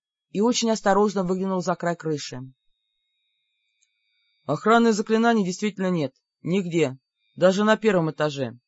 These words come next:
Но на втором мой брат чувствует несколько неплохих артефактов».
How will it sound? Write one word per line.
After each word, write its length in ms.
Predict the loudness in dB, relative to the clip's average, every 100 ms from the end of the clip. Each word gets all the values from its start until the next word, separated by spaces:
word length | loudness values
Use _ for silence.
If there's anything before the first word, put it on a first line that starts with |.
| _ _ _ _ _ _ _ _
Но 140 | -2 0
на 100 | 2
втором 360 | 4 6 6
мой 160 | 4 2
брат 240 | 2 2
чувствует 440 | 2 -2 -2 -4 -2
несколько 400 | -4 -4 -6 -4
неплохих 540 | -2 0 0 0 -4
артефактов». 840 | -6 -6 -8 -4 -4 -4 -12 -16